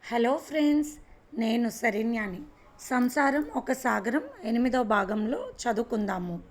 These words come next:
రచించిన వారు మీనా ముక్తేశ్వర్ గారు. వరలక్ష్మి జగపతి వైపు అలాగే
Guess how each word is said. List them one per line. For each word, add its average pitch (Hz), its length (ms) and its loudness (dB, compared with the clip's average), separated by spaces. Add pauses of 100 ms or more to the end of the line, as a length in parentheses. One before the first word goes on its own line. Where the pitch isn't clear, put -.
(480)
రచించిన 247 560 0
వారు 269 340 2 (560)
మీనా 269 300 4
ముక్తేశ్వర్ 226 640 -2
గారు. 180 300 -6 (500)
వరలక్ష్మి 226 680 0
జగపతి 214 560 -4
వైపు 220 440 0
అలాగే 220 440 2